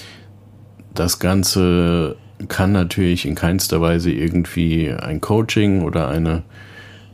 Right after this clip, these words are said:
Therapie ersetzen. Also wenn du für dich irgendwie merkst, du brauchst irgendwie Hilfe, spür,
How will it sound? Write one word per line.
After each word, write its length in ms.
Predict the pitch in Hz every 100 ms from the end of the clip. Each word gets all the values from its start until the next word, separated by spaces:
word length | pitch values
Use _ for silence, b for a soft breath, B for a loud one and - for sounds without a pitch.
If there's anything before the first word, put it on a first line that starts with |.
| B
Therapie 880 | 101 87 85 - 120 113 110 107 101
ersetzen. 800 | - 87 87 123 127 127 120 113
Also 260 | 90 92
wenn 180 | 95 104
du 120 | 101
für 200 | 95 95
dich 300 | 95 95 -
irgendwie 240 | - 92 85
merkst, 420 | 85 98 101 -
du 40 | -
brauchst 440 | - 85 92 -
irgendwie 260 | 78 80 78
Hilfe, 600 | 85 131 131 131 120 113 B B B B B B
spür, 840 | - - 117 113 107 101 76 -